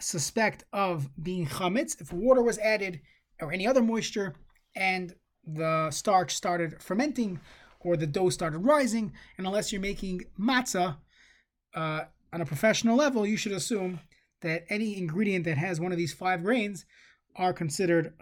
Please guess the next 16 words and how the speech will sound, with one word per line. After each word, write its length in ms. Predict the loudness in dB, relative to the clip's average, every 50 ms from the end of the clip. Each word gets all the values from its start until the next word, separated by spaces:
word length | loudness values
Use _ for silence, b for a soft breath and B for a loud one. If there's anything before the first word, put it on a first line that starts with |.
| -12 -6
chametz. 400 | -2 -2 -2 -2 -4 -8 -14 -20 -20 _ _ _ _ _ _ -6
Today, 380 | 0 2 4 4 2 0 -2 -10 _ _ _ _ _ _ _ _ _ _ _ -8 -2
I 20 | 0
wanna 140 | 0 2
go 100 | 2 2
through 160 | 0 0 -2 -4
some 180 | -4 -4 -4
of 60 | 0
the 160 | 2 2 2 2
not 260 | 0 -2 -2 -2 -2
so 200 | -2 -2 -2 -4 -4
obvious 560 | -4 -4 -4 -2 -2 -2 -2 -2 -4 -8 -12 _ _ _ _ _ -8
applications 640 | -6 -4 -4 -4 -6 -6 -6 -4 -4 -4 -4 -4 -4
of 120 | -6 -6
chametz. 400 | -4 -4 -4 -4 -4 -4 -6 -10 B B B B B B B B B B B _ _ _
And 460 | -8 -6 -4 -4 -4 -4 -6 -8 -10